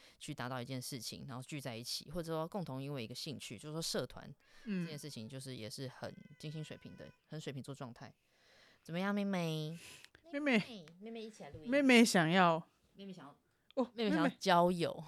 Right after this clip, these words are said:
Speaker 2: 妹妹。<laughs> 妹妹想要跟大家起连结。
Speaker 1: 嗨，妹妹。
Speaker 2: 妹妹哦，我在这里。
Speaker 1: 妹啊。好。
Speaker 2: 还不喵了。
Speaker 1: 没关系，继续。她就是想要抱抱。
Speaker 2: 嗯。
Speaker 1: 你把她抱起来，她就不会叫了。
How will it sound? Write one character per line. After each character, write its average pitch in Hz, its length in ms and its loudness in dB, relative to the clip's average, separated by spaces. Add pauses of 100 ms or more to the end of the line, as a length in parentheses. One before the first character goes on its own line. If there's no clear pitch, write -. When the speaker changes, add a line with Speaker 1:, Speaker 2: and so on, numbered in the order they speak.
Speaker 2:
妹 254 80 2
妹。 - 40 -2
<laughs> - 960 2
妹 370 60 6
妹 370 60 10
想 247 120 10
要 269 60 8
跟 262 140 4
大 262 100 10
家 262 60 12
起 208 240 2
连 160 280 0
结。 - 500 -6
Speaker 1:
嗨， 151 320 -10 (540)
妹 175 100 -12
妹。 175 240 -8 (280)
Speaker 2:
妹 247 180 0
妹 269 220 6
哦， 214 340 6 (240)
我 208 80 -4
在 277 100 4
这 277 220 6
里。 185 340 2 (240)
Speaker 1:
妹 160 220 -6
啊。 147 200 -8 (1500)
好。 - 120 -12
Speaker 2:
还 180 80 -6
不 190 120 0
喵 160 280 2
了。 - 160 -8 (180)
Speaker 1:
没 156 100 -8
关 165 100 -6
系， 170 80 -10
继 175 120 -10
续。 160 220 -12 (280)
她 247 100 -10
就 269 100 -12
是 262 100 -10
想 196 140 -4
要 147 60 -4
抱 151 180 -6
抱。 151 320 -10
Speaker 2:
嗯。 175 280 -8
Speaker 1:
你 185 60 -12
把 175 80 -10
她 165 40 -10
抱 180 160 -6
起 160 80 -12
来， 131 60 -12
她 139 40 -12
就 139 80 -14
不 - 80 -18
会 104 80 -20
叫 - 160 -20
了。 - 160 -20